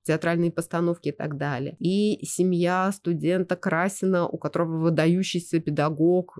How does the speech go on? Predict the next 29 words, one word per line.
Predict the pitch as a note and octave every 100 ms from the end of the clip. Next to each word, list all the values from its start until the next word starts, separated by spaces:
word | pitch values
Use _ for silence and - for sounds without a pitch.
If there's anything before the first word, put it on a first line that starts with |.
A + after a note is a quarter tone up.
| -
жена, | D3 D3+ E3+ C3 D3
да, | E3+ F#3+
то | -
есть | D#3
он |
ещё | D3 -
студент, | D#3 E3 B3+ G4 F#4
а |
она | E3+ G3
уже | G#3+ E3+ D#3
у | F#3
него | E3 C#3+ F#3+ F#3
<laughs> | A3+ G#3
начинает | G3 - G3 G3 F3+
работать. | F#3 F3+ E3 E3 -
И | A#3+ A#3 -
у |
них | G#3 G#3
рождается | G3+ F3+ D#3+ E3+ F#3 F3 D#3+
сын, | - A3 B3 C4 B3 A3+
академик, | - - D#3+ F3 D#3+ E3 A3 G3
который | E3 D#3+
будет | D#3 D#3+
создавать | D#3 D3+ E3 E3 E3
первую | F3 D#3 D3+
в |
мире | D#3+ D#3 D#3
атомную | D3 D#3 D3+ D3
электростанцию | D3+ - F#3+ F#3 D3+ B2 -